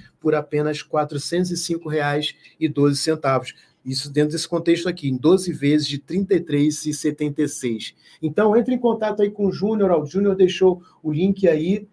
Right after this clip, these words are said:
pra que você se insira no grupo do WhatsApp e tenha todas as informações com relação a este material destinado à Polícia Mili-, ao concurso da Polícia Militar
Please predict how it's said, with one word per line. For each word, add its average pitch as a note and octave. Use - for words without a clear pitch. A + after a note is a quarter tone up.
pra D#3
que D#3+
você D#3+
se -
insira A3
no G3+
grupo F#3+
do E3
WhatsApp F3
e E3+
tenha F#3
todas G#3
as F#3
informações E3+
com E3
relação D#3
a D3
este D3
material D3+
destinado C#3+
à -
Polícia D3
Mili-, D#3
ao D3
concurso D3
da D3+
Polícia D#3+
Militar D#3+